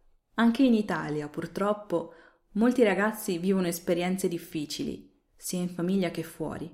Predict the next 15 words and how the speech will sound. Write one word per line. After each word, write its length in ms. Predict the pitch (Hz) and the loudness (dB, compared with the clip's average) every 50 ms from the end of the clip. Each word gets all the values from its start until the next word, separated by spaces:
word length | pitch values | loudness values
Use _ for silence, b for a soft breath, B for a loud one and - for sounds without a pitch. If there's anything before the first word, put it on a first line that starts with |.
| - _ _ _ _ _ _ _ _ _ _ _ | -18 _ _ _ _ _ _ _ _ _ _ _
che 140 | - - 226 | 0 4 6
li 100 | 226 226 | 6 6
portano 400 | 226 233 240 254 - 202 175 175 | 6 4 2 2 2 0 0 0
a 40 | 180 | -2
fare 320 | 180 - 190 185 175 156 | -2 0 0 0 0 0
scelte 400 | 175 - - - 233 233 226 220 | -2 -2 0 0 2 2 2 0
sbagliate 920 | 196 185 - - 175 175 180 190 202 214 214 208 - 170 - - - - - | -2 -2 0 -2 -2 0 0 0 -2 -2 -2 -4 -4 -6 -6 -8 -14 -14 -4
e 120 | - 196 | -2 -2
a 60 | 185 | 0
mettersi 440 | 196 214 226 226 208 202 - - 208 | 2 0 0 0 -2 -4 -4 -2 -2
nei 160 | 196 185 180 | 0 0 -2
guai 220 | 170 185 190 190 185 | 0 0 0 0 0
con 200 | 185 - 175 170 | -2 -2 -2 0
la 100 | 165 156 | 0 0
legge. 600 | 147 151 147 - - - 160 165 - - _ _ | -2 -2 -4 -6 -8 -10 -10 -10 -12 -20 _ _